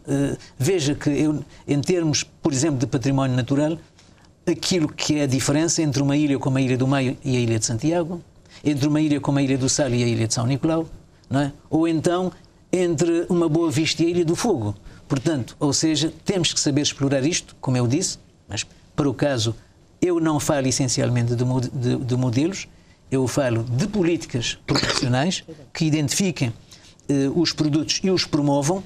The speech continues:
estou a falar dos produtos, e, digamos, de um país que seja agressivo em termos de comunicação e marketing e saiba fazer-se conhecer nos mercados emissores externos.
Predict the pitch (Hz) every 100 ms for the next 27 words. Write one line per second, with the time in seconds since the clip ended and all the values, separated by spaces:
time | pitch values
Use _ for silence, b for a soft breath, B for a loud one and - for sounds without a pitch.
0 | - - 143 123 139 117 135 180 185 -
1 | 135 127 139 185 - B B B B -
2 | 214 233 214 - - - - 139 147 135
3 | 123 123 139 147 143 175 208 - - -
4 | - 311 320 214 311 175 139 135 120 147
5 | 131 120 - - - 160 139 139 151 135
6 | 127 135 - 190 185 - B B B B
7 | 156 - 196 175 156 - 147 131 202 -
8 | - 165 147 131 160 185 196 - B B
9 | 147 127 139 127 185 170 156 143 123 135
10 | 110 - 110 107 120